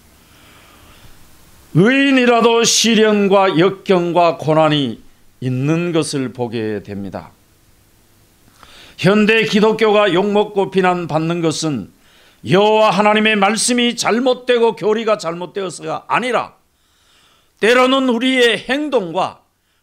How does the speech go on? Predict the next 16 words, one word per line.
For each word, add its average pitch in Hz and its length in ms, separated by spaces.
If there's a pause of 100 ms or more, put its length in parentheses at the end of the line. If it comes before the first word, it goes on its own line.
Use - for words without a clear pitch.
우리의 214 800
언어가 233 600 (580)
그들이 277 600
볼 220 260
때, 202 240 (720)
그들의 262 420
잣대로 190 520
비추어 160 360
봤을 151 380
때에 143 420 (420)
맞지 - 460
않다라고 175 840
이렇게 143 260
말씀드릴 120 720
수 113 160
있습니다. 104 460